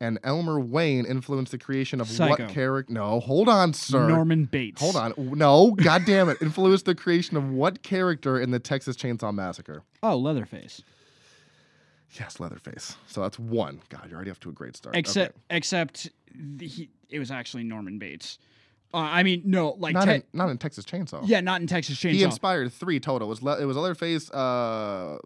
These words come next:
Speaker 1: Psycho, or, uh, Norman
Speaker 2: Norman
Speaker 1: Bates,
Speaker 2: Bates.
Speaker 1: and something else. I could have sworn
Speaker 2: Yeah.
Speaker 1: it was three. All right, so my go. Oh shit, that's really loud. Okay, orange.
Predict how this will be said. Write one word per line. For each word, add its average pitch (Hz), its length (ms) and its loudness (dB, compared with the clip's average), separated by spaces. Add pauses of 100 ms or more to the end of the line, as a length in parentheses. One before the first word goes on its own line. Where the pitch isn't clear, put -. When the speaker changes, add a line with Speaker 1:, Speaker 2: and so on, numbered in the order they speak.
(120)
Speaker 1:
Psycho, 139 400 -10
or, 123 280 -6
uh, 110 60 -4 (180)
Norman - 0 -
Speaker 2:
Norman 139 240 -8 (120)
Speaker 1:
Bates, 110 80 -6
Speaker 2:
Bates. 95 180 -14
Speaker 1:
and 123 100 -10
something 143 260 -8
else. - 280 -16 (640)
I 131 40 -12
could 131 100 -6
have 113 80 -8
sworn 117 160 -6
Speaker 2:
Yeah. 101 40 -8
Speaker 1:
it 95 40 -8
was 95 80 -16
three. 90 180 -12 (320)
All 143 100 -2
right, 110 100 -4 (160)
so 120 280 0 (100)
my 143 220 0
go. 117 220 -2 (480)
Oh 90 60 -20
shit, - 200 -20
that's - 160 -20 (120)
really 90 160 -14
loud. 60 300 -18
Okay, 110 260 -10
orange. 117 460 -4